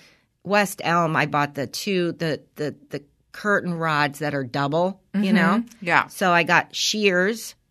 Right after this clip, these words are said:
Speaker 1: and then I didn't pick the color. I wanna get,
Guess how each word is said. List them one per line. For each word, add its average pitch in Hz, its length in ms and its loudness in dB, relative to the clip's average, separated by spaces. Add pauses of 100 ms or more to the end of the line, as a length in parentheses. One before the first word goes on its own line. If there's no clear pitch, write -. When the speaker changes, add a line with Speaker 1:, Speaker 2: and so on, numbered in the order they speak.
(260)
Speaker 1:
and 175 220 -2
then 156 360 0
I 160 80 -2
didn't 170 240 -4
pick 180 240 -12
the 139 80 -8
color. 139 500 -4
I 165 80 -4
wanna 165 180 -4
get, 151 280 -4